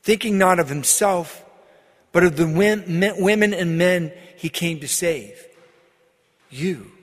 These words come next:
me. Even pleading for our forgiveness up until the very end. Giving without co-, counting the cost. Even without asking for something in return.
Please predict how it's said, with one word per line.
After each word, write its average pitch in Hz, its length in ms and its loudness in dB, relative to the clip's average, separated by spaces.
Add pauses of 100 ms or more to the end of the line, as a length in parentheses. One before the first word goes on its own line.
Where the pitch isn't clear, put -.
(340)
me. 151 520 -6 (1400)
Even 247 280 0
pleading 240 600 -4
for 170 240 0
our 175 220 2
forgiveness 151 880 -4 (240)
up 220 180 4
until 196 440 0
the 170 100 -4
very 202 440 0
end. 180 440 -10 (1500)
Giving 247 440 0
without 208 480 0
co-, - 380 -4 (100)
counting 185 500 -2
the 156 60 -6
cost. - 680 -4 (840)
Even 277 400 2
without 220 460 4
asking 220 720 0 (360)
for 190 140 -4
something 220 520 0
in 214 100 -4
return. 208 480 -6